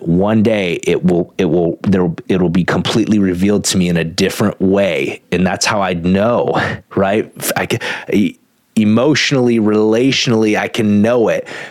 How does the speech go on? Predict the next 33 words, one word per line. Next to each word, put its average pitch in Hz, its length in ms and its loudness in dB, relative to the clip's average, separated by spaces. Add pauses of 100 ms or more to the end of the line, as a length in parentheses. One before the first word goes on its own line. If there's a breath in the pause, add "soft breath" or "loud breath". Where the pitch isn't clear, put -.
(180)
But 101 140 0
if - 120 -2
I 110 60 0
wanna 120 240 2
actually 120 460 0
be 104 140 2
able 104 180 2
to, - 180 -4
to 90 280 -4
prepare, - 880 -2
I 117 40 0
wanna 131 260 0
be 127 260 0 (480 loud breath)
prepared 147 600 0
to 135 80 -2
give 120 180 2
an 110 120 2
answer 123 380 0
to - 180 -2
everyone 113 380 2
who 107 160 2
asked, - 400 -4 (440 loud breath)
asks 120 280 -2
you 123 80 4
for 110 160 0
the 98 100 2
reason 120 460 2
that 101 160 0
you 98 80 2
have 104 240 -2
hope. 123 320 -2
First - 320 -2
Peter, 110 400 0